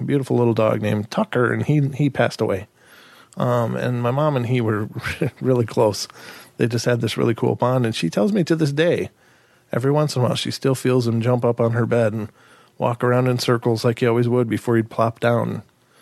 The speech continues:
So I think they do stick around. I, I, I, I really believe that they are, they are bound to us on many levels, not just, you know, that we have food and, and heat and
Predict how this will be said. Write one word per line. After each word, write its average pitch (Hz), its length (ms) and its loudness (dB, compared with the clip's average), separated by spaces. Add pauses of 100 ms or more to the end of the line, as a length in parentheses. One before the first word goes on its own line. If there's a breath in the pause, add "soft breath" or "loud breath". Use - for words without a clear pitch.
(260 soft breath)
So - 160 -4
I 135 120 2
think 208 220 0
they 190 120 2
do 190 160 2
stick - 280 -2
around. 113 280 0
I, 127 160 -2 (140)
I, 131 80 -2
I, 131 360 -2 (120)
I - 100 -2
really 143 240 2
believe 131 420 2 (640 soft breath)
that 123 180 -6
they 135 160 2
are, 120 260 2
they 127 380 -2
are 131 120 2
bound 135 340 2
to 123 100 2
us 107 340 -2
on 120 180 0
many 127 220 2
levels, 113 440 0
not 117 200 2
just, - 300 -2 (680 soft breath)
you 120 140 0
know, 113 160 2
that 113 180 0
we 123 140 2
have 113 220 0
food 127 440 0
and, 113 320 0
and 113 160 2
heat 127 360 0
and 107 200 0